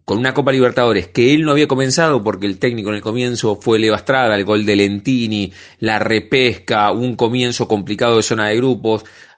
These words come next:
toma el equipo Alejandro Sabela, termina clasificando y a partir de ahí gana en octavos contra el equipo paraguayo, gana en cuartos contra Defensor Sporting, gana en semis contra Nacional y bueno, lo, lo ya sabido aquel quince de julio en el Mineirao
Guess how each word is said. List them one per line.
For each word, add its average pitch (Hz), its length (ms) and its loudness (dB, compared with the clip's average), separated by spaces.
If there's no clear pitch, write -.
toma 131 220 2
el 117 60 2
equipo 120 220 0
Alejandro 120 320 -2
Sabela, 123 480 2
termina 113 340 -2
clasificando 113 600 -2
y 113 60 4
a 104 80 0
partir 120 300 -2
de 117 100 4
ahí 127 260 4
gana 143 280 0
en 131 100 0
octavos 127 360 0
contra 113 200 -2
el 110 60 2
equipo 110 200 -4
paraguayo, 117 640 2
gana 143 320 0
en 123 120 -2
cuartos 131 360 0
contra 113 200 0
Defensor 117 340 -2
Sporting, 123 580 -2
gana 147 320 0
en 131 80 -2
semis 143 280 2
contra 127 260 2
Nacional 131 460 0
y 123 80 0
bueno, 110 280 2
lo, 95 300 0
lo 92 160 -2
ya - 280 -6
sabido 120 380 0
aquel 104 220 -4
quince 101 680 0
de 92 100 -2
julio 117 440 0
en 110 140 0
el 107 80 0
Mineirao 107 560 0